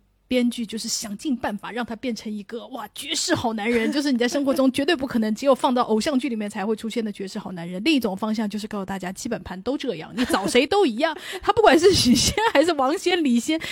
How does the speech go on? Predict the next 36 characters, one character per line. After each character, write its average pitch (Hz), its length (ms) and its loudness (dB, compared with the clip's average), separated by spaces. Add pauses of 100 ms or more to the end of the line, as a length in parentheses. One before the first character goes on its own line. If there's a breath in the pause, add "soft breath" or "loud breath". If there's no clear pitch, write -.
(180 loud breath)
男 226 280 2
的 262 180 0
都 277 280 0
这 269 240 0
样。 269 200 2 (180 loud breath)
然 220 120 -4
后 254 60 -4
大 240 100 -10
家 233 60 -4
就 233 80 -8
会 233 100 -4
觉 208 120 -8
得， - 120 -14
哦， 240 360 -8
对， 202 100 -10
对， 196 100 -8
对， 180 200 -12
男 220 140 -6
的 320 100 -6
都 381 120 -4
这 392 120 -6
样， 311 260 -4
我 233 80 0
们 226 180 -4
好 - 160 -4
像 247 160 -2
也 214 120 -12
突 - 160 -8
然 262 180 -4
就 269 160 -4
是 262 80 0
能 240 140 -4
够 254 120 4
接 240 140 2
受 240 160 -2
了。 220 80 -2